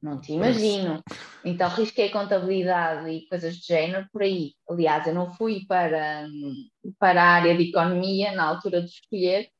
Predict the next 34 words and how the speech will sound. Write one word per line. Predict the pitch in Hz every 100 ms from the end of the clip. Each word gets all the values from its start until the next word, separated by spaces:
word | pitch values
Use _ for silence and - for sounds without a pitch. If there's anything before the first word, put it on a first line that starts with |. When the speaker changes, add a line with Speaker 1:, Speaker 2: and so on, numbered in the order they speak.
| _ _ _
Speaker 1:
por | 220 220
causa | 202 202 214
de |
não | 208 202
me | 208
imaginar | 208 196 208 196 202
a | 214
estar | - 202 208 - -
sentada | 214 214 214 196 196 196 214 277 _ _ _ _
atrás | - 175 175 185
de | 190
uma | 180
secretária | 180 - 190 - 196 196
a | 196
trabalhar | 190 185 180 175 190
o |
dia | 202 180 185 -
todo. | - - _ _ _ -
Speaker 2:
Não | 87
queiras. | 80 76 - - -
Speaker 1:
Eh, | 156 - 147 - - 139 113 -
por-, | - _ _ - - _
porque | 233 214 - 190
era, | 180 175 -
era | 180 175 180
uma | 202 233 220 214 208
das | 202 233
coisas, | - 220 240 247 - _ _ _ _ _ _
como | - 233 214
eu |
sempre | 208 196 -
gostei | 196 220
de |
números, | 220 202 160 -